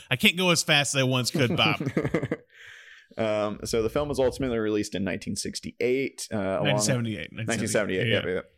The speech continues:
Speaker 2: Along with the three-disc record of the concert, which I'm, which I'm holding here.
Speaker 1: Yeah, it's
Speaker 2: Uh,
Speaker 1: right here.
Speaker 2: out of,
Speaker 1: It's
Speaker 2: out of, uh,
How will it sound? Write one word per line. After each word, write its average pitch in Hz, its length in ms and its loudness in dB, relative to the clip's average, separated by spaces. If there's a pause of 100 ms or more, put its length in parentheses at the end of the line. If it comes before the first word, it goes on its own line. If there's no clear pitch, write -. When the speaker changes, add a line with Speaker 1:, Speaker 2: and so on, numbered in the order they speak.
(340)
Speaker 2:
Along 107 300 0
with 101 160 -2
the 98 180 0
three-disc 98 500 -2
record 110 480 2
of 98 120 -2
the - 60 -12
concert, 113 680 -2
which - 180 -4
I'm, 98 240 -2
which 101 180 -6
I'm 98 120 -4
holding 95 280 -2
here. 98 380 -4
Speaker 1:
Yeah, 123 120 0 (120)
it's 101 140 -4
Speaker 2:
Uh, - 20 -2
Speaker 1:
right 113 180 -2
here. 113 120 -4
Speaker 2:
out 104 100 -2
of, 104 60 0
Speaker 1:
It's - 260 -4
Speaker 2:
out 95 160 -2
of, 101 240 -4 (220)
uh, 92 280 -4